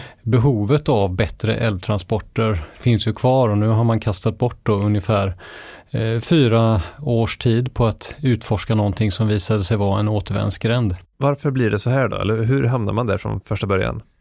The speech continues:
Speaker 1: Ja, mycket tyder ju på, många politiker är ju besvikna här för att de tycker att de har fått, eh, otillräckligt underlag och felaktiga indikationer från förvaltningen.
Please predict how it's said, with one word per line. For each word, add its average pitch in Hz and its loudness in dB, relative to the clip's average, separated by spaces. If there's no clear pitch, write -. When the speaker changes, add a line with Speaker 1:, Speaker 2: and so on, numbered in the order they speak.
Speaker 1:
Ja, 123 4
mycket 151 2
tyder 127 4
ju 170 4
på, 120 2
många 131 4
politiker 143 2
är 151 4
ju 123 4
besvikna 110 2
här 104 2
för 101 2
att 113 0
de 131 4
tycker 107 -2
att 104 -2
de 110 2
har 107 2
fått, - -4
eh, 107 2
otillräckligt 113 0
underlag 113 4
och 113 0
felaktiga 101 0
indikationer 101 0
från 104 0
förvaltningen. 110 0